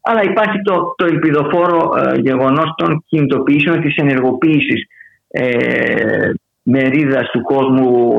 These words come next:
σε διάφορα κράτη που διεκδικούν τα δικαιώματά τους και μέσω των social media, αλλά και με, ε, σπάσιμο απαγορεύσεων συγκεντρώσεων σε διάφορες χώρες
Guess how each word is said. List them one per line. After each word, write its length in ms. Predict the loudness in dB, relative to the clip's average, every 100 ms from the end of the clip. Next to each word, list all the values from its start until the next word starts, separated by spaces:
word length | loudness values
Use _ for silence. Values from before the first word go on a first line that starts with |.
| 0
σε 120 | -2
διάφορα 460 | 0 -2 0 -2 -2
κράτη 680 | -2 0 0 0 0 0 -6 _ _ _
που 180 | -2 2
διεκδικούν 560 | 2 0 0 0 0
τα 80 | 0
δικαιώματά 680 | 0 0 0 0 0 -2 -2
τους 180 | -2 -4 -6 -20 -20 _ _ _ _
και 200 | -4 -2
μέσω 420 | 0 -2 -2 -2
των 280 | 0 0 0
social 280 | -2 0 0
media, 340 | 0 2 2 2
αλλά 180 | 2 0
και 200 | -2 0
με, 200 | 0 0 0 -4 -8 -6
ε, 500 | -2 0 -2 -2 -4 -4
σπάσιμο 500 | -2 -2 -2 -2 -2
απαγορεύσεων 1000 | -2 -2 0 0 -2 -2 -2 -2 -2 -2
συγκεντρώσεων 800 | -2 -2 0 0 -2 -2 -6 -8 _ _ _
σε 140 | -2
διάφορες 560 | 0 0 -2 -2 -2 -4 -8 -16 -20 -20 _
χώρες 480 | -10 -4 -2 0 -2